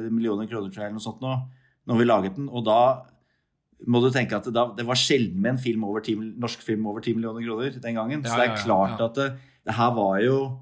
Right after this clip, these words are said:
Speaker 1: et push fra veldig mange selskaper og fra instituttet og så videre og så videre.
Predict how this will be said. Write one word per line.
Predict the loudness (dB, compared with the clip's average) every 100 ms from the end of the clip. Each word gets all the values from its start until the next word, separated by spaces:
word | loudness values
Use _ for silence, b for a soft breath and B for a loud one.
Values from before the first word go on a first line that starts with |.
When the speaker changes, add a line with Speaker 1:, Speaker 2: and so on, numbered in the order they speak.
| -16 _ _
Speaker 1:
et | -2 -2 0
push | 4 4 2 0 -4 -12 _
fra | 2 4
veldig | 4 2 2
mange | 0 0 0 -2 -4 -4
selskaper | -2 0 -2 -2 -2 -2 -2
og | -4 -4
fra | -2 -2 0
instituttet | -2 -2 -4 -4
og | -8
så | -6
videre | -4 -4
og | -4
så | -6
videre. | -4 -2